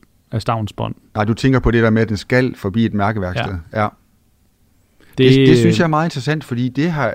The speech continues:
Speaker 2: det har jo vist sig, at, og igen er det faktisk ret komplekst at forholde sig til, det har jo vist sig, at, øh, at det behøves man jo ikke på den almindelige fabriksgaranti. Altså hvis du,
Speaker 1: Nej.
Speaker 2: hvis du følger serviceforskrifterne og så videre, og,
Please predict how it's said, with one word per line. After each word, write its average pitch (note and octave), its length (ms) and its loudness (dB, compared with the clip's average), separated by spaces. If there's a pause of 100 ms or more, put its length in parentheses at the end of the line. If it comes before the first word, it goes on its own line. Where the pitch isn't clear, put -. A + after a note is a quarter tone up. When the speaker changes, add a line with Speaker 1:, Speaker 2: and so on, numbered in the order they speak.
Speaker 2:
det D3 160 -2
har D3 120 -4
jo A2 120 0
vist B2+ 280 -4
sig, F#2 240 -6
at, G2 240 -10 (720)
og A2 120 -8
igen C3+ 240 0
er D3 40 0
det A2+ 160 0
faktisk G2+ 280 -2
ret G#2 120 -2
komplekst B2+ 440 -2
at E2+ 80 -8
forholde F#2+ 240 -2
sig F#2 140 -8
til, G#2 280 -6
det A#2+ 80 0
har B2+ 180 2
jo A2+ 60 0
vist D3 240 -2
sig, G2 220 -4
at, F#2+ 140 -6 (160)
øh, F2+ 280 -6 (480)
at - 100 -12
det G2+ 80 -4
behøves D3 320 2
man A2 100 0
jo A2 60 4
ikke D#3 140 0
på A2 120 0
den G#2 100 -2
almindelige A#2+ 360 2
fabriksgaranti. G#2+ 840 -6
Altså G#2+ 180 -6
hvis G#2+ 140 -4
du, B2+ 100 -4
Speaker 1:
Nej. G#2+ 180 0
Speaker 2:
hvis G2+ 180 -8
du G2 160 -6
følger G3 420 2 (320)
serviceforskrifterne A2 880 -2
og F#2+ 60 -6
så G2+ 80 -8
videre, C3 280 0 (100)
og, G2 160 -2